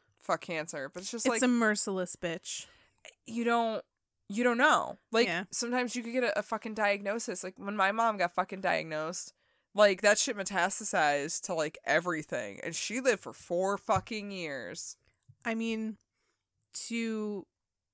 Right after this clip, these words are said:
Speaker 2: bring it even closer to right now,
Speaker 1: Yeah.
Speaker 2: um, a friend of ours just recently passed away from bone cancer. And, like, he was diagnosed with prostate cancer, uh, three months ago?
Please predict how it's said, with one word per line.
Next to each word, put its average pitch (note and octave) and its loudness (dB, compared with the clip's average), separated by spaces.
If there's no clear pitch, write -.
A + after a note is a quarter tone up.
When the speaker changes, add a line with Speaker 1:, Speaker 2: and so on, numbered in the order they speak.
Speaker 2:
bring G3+ -4
it G#3 -2
even G3 -4
closer F3+ -2
to F3 -4
right G3 0
now, F#3 2
Speaker 1:
Yeah. F3 -4
Speaker 2:
um, F3+ -2
a F#3+ -6
friend F3+ -6
of F3+ -4
ours F#3+ 0
just - -2
recently G#3+ -4
passed G3+ 0
away A3 0
from G3 -4
bone G#3 0
cancer. D#3+ -6
And, G3 -4
like, F#3 -4
he B3 0
was B3 2
diagnosed G#3+ 2
with G#3 -2
prostate A3+ -2
cancer, F#3 -4
uh, D#3+ -2
three - -6
months F#3+ 0
ago? D#4+ -2